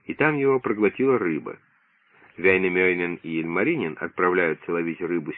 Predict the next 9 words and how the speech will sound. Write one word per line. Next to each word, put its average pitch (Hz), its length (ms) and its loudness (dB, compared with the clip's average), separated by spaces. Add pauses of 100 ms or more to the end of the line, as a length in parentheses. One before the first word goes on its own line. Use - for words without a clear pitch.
сетью 76 340 -4
из 73 120 -14
мочалы, 160 560 -2 (400)
но 85 160 -2
поймать 80 480 -4
ее 160 260 -2 (160)
им 123 300 -4
не 123 80 -2
удается. 82 440 -2